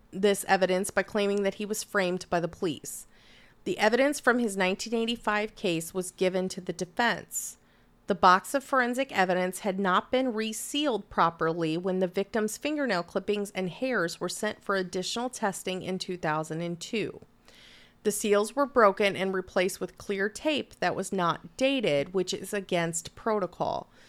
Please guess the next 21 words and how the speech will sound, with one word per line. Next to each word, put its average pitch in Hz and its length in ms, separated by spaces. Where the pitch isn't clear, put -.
So, - 220
yes, 220 500
they 214 160
messed 214 380
up - 180
this 180 380
evidence, 156 480
okay? 175 400
Um, 185 260
I 202 80
did 240 300
listen 240 340
to 220 200
a 185 100
podcast 196 760
where 180 240
they 175 220
have, 170 600
um, 160 560
some 220 260
people 190 640